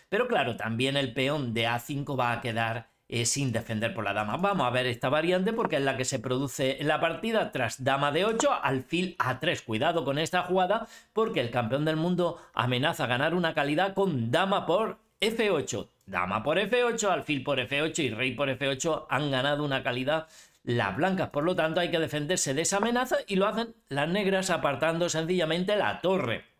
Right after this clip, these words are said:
Tras los cambios en la columna, torre por E ocho y dama por E ocho,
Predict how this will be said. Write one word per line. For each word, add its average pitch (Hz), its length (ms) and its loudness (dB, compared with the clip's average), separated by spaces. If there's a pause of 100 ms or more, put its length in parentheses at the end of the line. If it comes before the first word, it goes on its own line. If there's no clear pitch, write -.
(1040)
Tras 147 180 2
los 160 140 2
cambios 240 360 2
en 214 40 2
la 196 140 2
columna, 196 500 2
torre 190 240 2
por 175 160 0
E 190 80 2
ocho 196 360 -4 (220)
y - 100 0
dama 156 260 0
por 220 140 2
E 247 60 4
ocho, 208 380 0